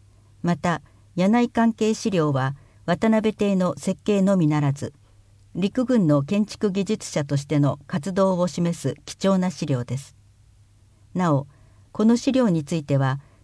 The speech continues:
郷土博物館分館、天沼三の二十三の一、天沼弁天池公園内で開催されている、二二六事件の現場、渡辺丈太郎邸と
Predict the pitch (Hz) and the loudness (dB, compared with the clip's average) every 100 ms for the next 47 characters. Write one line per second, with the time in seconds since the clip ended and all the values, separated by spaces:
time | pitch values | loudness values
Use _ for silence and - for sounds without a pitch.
0 | - 220 226 214 214 214 208 214 - 151 | -4 -2 0 0 0 0 -2 -4 -4 0
1 | 143 127 165 175 - 147 135 139 _ _ | 0 2 0 -2 0 0 0 -4 _ _
2 | - 180 202 208 190 170 156 - 220 220 | -2 2 4 4 2 0 -2 -4 0 2
3 | 220 208 233 - 156 143 156 160 160 147 | 2 2 0 2 -2 0 -2 0 0 -2
4 | 143 - - - _ _ _ - 190 220 | -4 -8 -8 -8 _ _ _ 0 2 4
5 | 220 208 185 190 196 196 190 180 170 143 | 4 2 2 0 2 0 0 -2 -6 0
6 | 170 170 160 123 131 127 - _ 147 - | 0 2 0 0 -2 -6 -12 _ -2 -2
7 | - 185 180 180 170 - 160 143 147 139 | -2 -2 -2 -2 -4 -4 -6 -2 0 0
8 | 135 - _ _ _ - - _ - 220 | -2 -8 _ _ _ -20 -20 _ 0 4
9 | 226 226 214 214 - 196 208 160 143 127 | 6 6 4 0 -2 -4 0 2 4 2
10 | 143 147 139 120 - - _ _ _ 156 | 2 0 0 -4 -6 -20 _ _ _ -4
11 | 165 220 214 208 202 208 196 185 175 - | 2 2 2 0 0 0 0 0 0 -2
12 | 160 147 147 - | -4 0 -2 -2